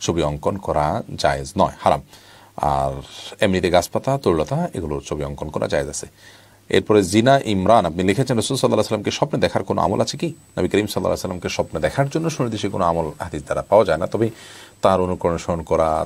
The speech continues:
তাকে মহব্বত করা, তার সুন্নাহকে মেনে চলা, তার প্রতি দুরূদ বেশি পাঠ করা, এগুলোর মাধ্যমে নবী করিম সাল্লাল্লাহু আলাইহি ওয়াসাল্লামকে মানুষ সাধারণত, আহ, স্বপ্নে সাক্ষাতের সৌভাগ্য অর্জন করে। আর, আহ, স্বপ্নে সাক্ষাৎ হলে সেটা নবী করিম সাল্লাল্লাহু আলাইহি ওয়াসাল্লামকেই আমি দেখেছি কিনা,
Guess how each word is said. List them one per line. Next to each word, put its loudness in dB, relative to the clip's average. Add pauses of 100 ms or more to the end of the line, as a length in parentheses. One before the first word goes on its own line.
তাকে -6
মহব্বত -4
করা, -2
তার -2
সুন্নাহকে -4
মেনে -2
চলা, 0
তার -2
প্রতি -12
দুরূদ 0
বেশি -4
পাঠ 0
করা, -2
এগুলোর -2
মাধ্যমে 0 (480)
নবী -6
করিম -4
সাল্লাল্লাহু -8
আলাইহি -4
ওয়াসাল্লামকে -6
মানুষ -8
সাধারণত, 0 (520)
আহ, -6
স্বপ্নে -4
সাক্ষাতের -6
সৌভাগ্য -2
অর্জন -4
করে। -6
আর, 2 (500)
আহ, 0
স্বপ্নে 0 (340)
সাক্ষাৎ 2
হলে 2 (400)
সেটা 2
নবী 0
করিম -6
সাল্লাল্লাহু 0
আলাইহি -2
ওয়াসাল্লামকেই 0
আমি 4
দেখেছি 0
কিনা, -10